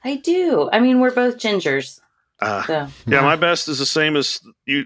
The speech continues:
Speaker 2: the last two, Mister Echo, Michael, and Bernard. And
Speaker 3: Oh,
Speaker 2: the worst
Speaker 3: interesting,
Speaker 2: is,
Speaker 3: yeah.
Speaker 2: the worst is Ana Lucia. I put Jason as number two 'cause he's just a piece of shit, and then I put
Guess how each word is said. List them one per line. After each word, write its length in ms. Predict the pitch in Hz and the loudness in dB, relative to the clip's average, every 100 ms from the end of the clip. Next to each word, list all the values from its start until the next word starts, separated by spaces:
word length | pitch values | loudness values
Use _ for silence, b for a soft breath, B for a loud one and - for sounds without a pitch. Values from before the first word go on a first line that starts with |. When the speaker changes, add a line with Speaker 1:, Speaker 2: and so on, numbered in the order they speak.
| 110 | -2
Speaker 2:
the 100 | 123 | 0
last 340 | 135 139 - | 2 0 -4
two, 280 | 127 117 117 | -2 0 0
Mister 260 | 113 - 107 | 0 -2 0
Echo, 460 | 110 127 117 117 | 0 2 2 0
Michael, 400 | 107 107 113 113 | 0 -2 -2 -2
and 80 | 107 | -2
Bernard. 520 | 107 107 107 107 110 113 B B | -2 0 0 0 -2 -6 B B
And 120 | 104 226 | -4 0
Speaker 3:
Oh, 140 | 220 | 2
Speaker 2:
the 80 | 226 | 2
worst 60 | 120 127 127 | 2 2 0
Speaker 3:
interesting, 120 | 185 196 | 0 0
Speaker 2:
is, 40 | |
Speaker 3:
yeah. 140 | 202 175 _ _ _ _ _ _ _ _ b b - | 0 -2 _ _ _ _ _ _ _ _ b b -2
Speaker 2:
the 60 | |
worst 260 | 135 156 131 | 0 0 -2
is 80 | 117 | 0
Ana 240 | 131 131 | 0 2
Lucia. 760 | 131 131 - 135 131 127 131 - | 0 0 0 0 2 0 -2 -4
I 100 | - | -2
put 180 | 156 120 | -2 0
Jason 480 | 135 143 139 139 | 2 2 0 -2
as 140 | 120 117 | -2 0
number 240 | 120 110 | -2 -2
two 420 | - 139 117 117 | -2 0 2 0
'cause 300 | 113 104 101 110 | -2 -4 -4 -6
he's 140 | 101 | -6
just 240 | 104 - | -6 -6
a 160 | 98 95 | -6 -8
piece 280 | - 113 104 | -4 -4 -2
of 60 | |
shit, 360 | - 113 117 - | -2 0 0 0
and 140 | 107 107 | -2 0
then 60 | 104 | 0
I 60 | |
put 240 | - 117 | 0 -2